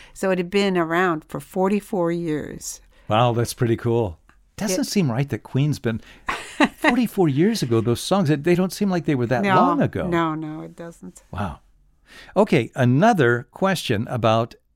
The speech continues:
Speaker 2: an expression. Not worth a grain of salt.
Speaker 1: Okay.
Speaker 2: All right. What does a grain of salt weigh? And it's an actual unit of measurement.
Speaker 1: I don't know, Bob.
Speaker 2: This is the way to look at it.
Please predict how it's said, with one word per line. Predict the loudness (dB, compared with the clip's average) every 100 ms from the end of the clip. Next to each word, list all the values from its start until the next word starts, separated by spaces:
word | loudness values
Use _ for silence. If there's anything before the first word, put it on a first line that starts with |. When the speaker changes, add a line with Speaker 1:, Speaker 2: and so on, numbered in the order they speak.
| -4
Speaker 2:
an | -2 -2
expression. | -6 -2 -2 -2 -6 -12 -16 -20 _ _ _ _
Not | 0 2
worth | 2 2
a |
grain | 2 2
of | 0
salt. | -2 -4 -4 -10 _ 2
Speaker 1:
Okay. | 2 4 2 0 -6 _ _ -4
Speaker 2:
All |
right. | -4 -4 _ _ _ -4
What | -2 0
does | 2
a | 2
grain | 2 2
of | 0
salt | 2 2 2
weigh? | -2 -2 0 -2 -6 -18 _ _ _ _ _ _ _ _ _ -2
And | 2
it's | 4 4
an | 2
actual | 2 -2 -2 2 4
unit | 6 4 2 2
of | 0
measurement. | 0 -2 -4 -8 -12 _ _ _ _ _ _ _ _ _ _ _ _ _
Speaker 1:
I | -6
don't | -4 -4 -2
know, | -4 -4
Bob. | -8 -12 -14 _
Speaker 2:
This | 2 2
is | 0
the | 0
way | 2 2
to |
look | 0 0 -2
at |
it. | -6